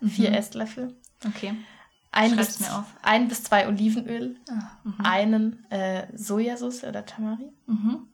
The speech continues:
Speaker 2: Genau, weil das find ich nämlich auch gut. Das gibt
Speaker 1: Ja.
Speaker 2: mir so voll den guten Geschmack.
Speaker 1: Tiefe.
Speaker 2: Ja.
Speaker 1: Tiefe. Herbe.
Speaker 2: Schnittlauch.
Speaker 1: Mm, Schnittlauch ist auch, ich lieb Schnittlauch.
Speaker 2: Ja, absolut.
Speaker 1: Göttlich.
Speaker 2: Hab grad
Speaker 1: Richtig
Speaker 2: Schnittlauch.
Speaker 1: heftig. Ja,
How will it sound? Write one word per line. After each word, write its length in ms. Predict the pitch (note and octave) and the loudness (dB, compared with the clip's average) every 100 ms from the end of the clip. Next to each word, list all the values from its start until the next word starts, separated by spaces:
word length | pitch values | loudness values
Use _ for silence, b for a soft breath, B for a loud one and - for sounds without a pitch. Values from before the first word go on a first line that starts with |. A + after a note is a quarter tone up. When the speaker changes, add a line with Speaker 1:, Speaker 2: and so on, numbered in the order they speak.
| - | -10
Speaker 2:
Genau, 200 | G3 F#3+ | -6 -4
weil 60 | G3 | -2
das 160 | B3+ | -2
find 140 | C#4+ C4+ | -2 -2
ich 60 | |
nämlich 220 | A3 G#3 G3+ | -2 0 2
auch 200 | G#3 G3+ - - | 2 0 -14 -6
gut. 300 | G#3 F#3 - | -4 -4 -8
Das 140 | - - | -10 -6
gibt 120 | A#3 | -2
Speaker 1:
Ja. 60 | G#3+ | -2
Speaker 2:
mir 60 | |
so 80 | G3 | -2
voll 160 | - G#3 | -6 -6
den 240 | G3 G3+ | -6 -10
guten 220 | - - | -14 -14
Geschmack. 300 | G3+ - G#3 G#3+ | -14 -10 -8 -6
Speaker 1:
Tiefe. 320 | B3 - G#3+ B B B B B - | -8 -8 -12 B B B B B 2
Speaker 2:
Ja. 340 | G#3+ G#3 F#3 | 4 4 0
Speaker 1:
Tiefe. 120 | A#3 - - | -6 -14 -14
Herbe. 500 | - G3+ A3 A3 G#3+ - - | -10 -6 -4 -4 -8 -14 -16
Speaker 2:
Schnittlauch. 920 | - - A#3+ C#4 - G3+ - F3+ - - - | -8 -2 2 0 -2 -6 -4 -6 -12 -16 4
Speaker 1:
Mm, 260 | G#3+ G#3+ | 8 8
Schnittlauch 500 | G#3 G#3+ A3 A3 G#3+ | 8 6 6 6 4
ist 160 | A3 - | 4 4
auch, 220 | G3 G#3 B B - | 4 4 B B -16
ich 180 | - | -2
lieb 320 | G#3+ G#3+ A3+ A3 | 4 6 6 4
Schnittlauch. 520 | - D#3 - E3 - | -4 -8 -6 -6 0
Speaker 2:
Ja, 280 | G#3 G3 F#3+ | 2 4 4
absolut. 400 | G3+ - - F#3+ | 2 0 -8 0
Speaker 1:
Göttlich. 440 | G3+ G#3 - F#3 | 0 0 -6 -4
Speaker 2:
Hab 180 | G#3 - | -2 -2
grad 280 | - - - _ | -6 -8 -12 _
Speaker 1:
Richtig 180 | - G#3+ | -12 -6
Speaker 2:
Schnittlauch. 320 | F3+ - F3+ - | -6 -6 -10 -12
Speaker 1:
heftig. 180 | - - - | -16 -20 -16
Ja, 80 | G3 | -14